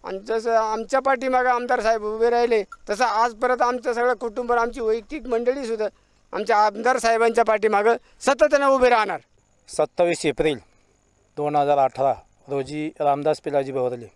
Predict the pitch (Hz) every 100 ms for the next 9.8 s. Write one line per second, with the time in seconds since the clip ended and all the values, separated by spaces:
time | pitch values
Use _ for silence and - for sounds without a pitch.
0 | _ _ _ _ _ _ _ _ - 147
1 | 143 - 160 165 170 - _ 113 _ _
2 | _ _ _ - 170 180 131 - _ _
3 | _ _ _ _ _ _ _ _ _ _
4 | 151 - 185 190 - 185 185 180 143 123
5 | 123 _ _ _ _ 151 165 160 175 170
6 | 160 160 160 156 160 160 156 156 151 151
7 | 156 160 - _ _ _ 139 147 123 156
8 | 151 165 - _ _ _ _ 151 151 160
9 | 160 160 - _ _ 160 185